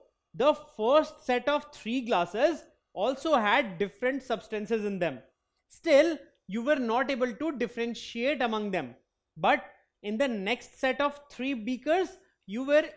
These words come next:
easily able to differentiate among them. So what was the main difference? The main difference was visibility. That is, in the first set, the substances that were added to water were not visible,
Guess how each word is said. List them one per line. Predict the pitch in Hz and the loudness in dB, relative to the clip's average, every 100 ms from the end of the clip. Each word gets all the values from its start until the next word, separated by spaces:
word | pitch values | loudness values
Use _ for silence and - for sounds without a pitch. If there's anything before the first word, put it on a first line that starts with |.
| _ | _
easily | 240 247 247 294 294 254 | -8 -6 -2 -2 0 2
able | 233 226 | 2 0
to | 302 | -4
differentiate | 277 247 - 226 226 - 240 294 | -6 -6 -6 -8 -8 -6 -4 0
among | 254 214 208 | -2 -2 -2
them. | 170 135 120 _ _ _ _ _ _ _ _ | -2 -2 -8 _ _ _ _ _ _ _ _
So | _ 247 302 | _ 2 2
what | 196 180 233 262 | 2 0 0 2
was | 262 262 | 2 2
the | |
main | 269 208 214 240 254 247 | 2 2 2 2 2 2
difference? | 233 240 220 170 - _ _ _ _ - | 2 2 -4 -6 -12 _ _ _ _ -16
The | 139 | -12
main | 151 185 262 240 | -6 -2 0 -2
difference | 185 180 190 196 180 | -4 -6 -8 -8 -8
was | 151 151 277 240 147 123 | -4 0 0 -2 -8 -6
visibility. | 170 170 196 196 196 190 190 127 - _ _ | -4 -2 0 2 2 0 -6 -8 -14 _ _
That | 143 175 180 | 0 0 2
is, | 294 302 | 0 0
in | 240 | 0
the | 220 226 | -2 -2
first | - 220 294 320 - | -4 2 2 2 0
set, | 208 311 - - _ - | 2 2 0 -12 _ -10
the | 202 | -10
substances | - 180 - 226 226 226 311 226 | -6 -6 -4 -6 -6 -4 -4 0
that | 214 208 | 0 0
were | 226 277 269 - | 0 0 -2 -8
added | 175 185 190 269 - | -2 0 2 0 0
to | 247 | -6
water | 220 196 226 202 196 302 - - _ | -2 0 0 0 2 2 0 -14 _
were | 170 226 | 0 0
not | 233 175 170 233 220 | 0 -2 2 2 0
visible, | 185 202 196 190 139 | 0 2 2 2 0